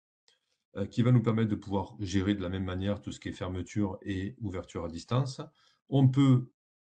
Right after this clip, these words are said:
mais au même titre que le Salto, je ne l'ai pas précisé ici, mais on peut aussi, ben, venir côté intérieur le piloter manuellement. On a aussi un indicateur d'état de porte. Une programmation est possible via des règles.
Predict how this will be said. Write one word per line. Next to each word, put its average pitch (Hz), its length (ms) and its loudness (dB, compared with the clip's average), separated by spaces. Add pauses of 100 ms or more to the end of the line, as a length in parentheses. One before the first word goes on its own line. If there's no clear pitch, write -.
mais 107 160 -2
au 110 80 0
même 107 260 4
titre - 300 -6
que 107 80 -2
le 95 100 -2
Salto, 127 500 -4
je - 120 -12
ne 85 40 -6
l'ai 82 60 -6
pas 85 120 -10
précisé 90 440 -10
ici, 90 240 -6
mais 92 180 -6
on 110 140 2
peut 113 120 2
aussi, 117 420 2
ben, 90 160 -6
venir 107 360 2
côté 101 280 -2
intérieur 95 340 -4
le 87 140 -6
piloter 90 340 -8
manuellement. 85 580 -4 (840)
On 139 160 0
a 151 40 2
aussi 135 280 0
un 131 40 6
indicateur 101 480 0
d'état 85 260 -8
de 80 100 -8
porte. 123 320 -4 (760)
Une 143 140 2
programmation 127 480 2
est 113 80 0
possible 101 560 -4 (260)
via 113 200 2
des 98 120 0
règles. 117 440 -2